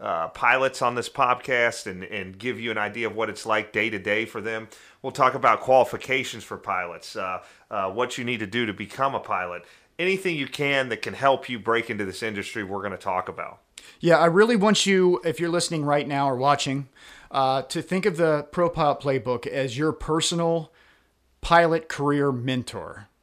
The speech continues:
Speaker 2: I mean,
Speaker 1: Right.
Speaker 2: we're gonna be covering every as-, uh, aspect of this thing, from, uh, whether you haven't driven to the airport yet, to maybe you're in the time building stage of your career.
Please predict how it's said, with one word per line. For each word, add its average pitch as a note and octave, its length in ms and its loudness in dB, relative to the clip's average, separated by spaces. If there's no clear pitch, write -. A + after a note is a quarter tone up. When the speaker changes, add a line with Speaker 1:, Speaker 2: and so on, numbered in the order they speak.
Speaker 2:
I B2 120 -4
mean, B2 320 -2
Speaker 1:
Right. D#3+ 140 -10
Speaker 2:
we're E3+ 220 -2
gonna F3+ 200 -2
be D#3 120 -4
covering C#3+ 520 2
every C#3+ 600 -2
as-, A#2+ 300 0
uh, D3+ 60 -2
aspect D3+ 560 -2
of A#2 100 -6
this A2+ 220 -2
thing, B2 240 -4
from, B2+ 320 -2
uh, B2+ 240 0
whether D#3 220 2
you D3 140 -2
haven't D3+ 260 2
driven D3+ 340 2
to D3+ 100 -4
the C3 160 0
airport C#3 480 -2
yet, A#2 320 -6
to C3+ 500 -2
maybe C#3+ 240 -4
you're C#3+ 240 0
in C#3 160 0
the C3+ 220 -2
time D3+ 340 -4
building A#2+ 340 -4
stage A#2 420 -4
of A#2 120 -12
your A#2 120 -12
career. G#2 580 -14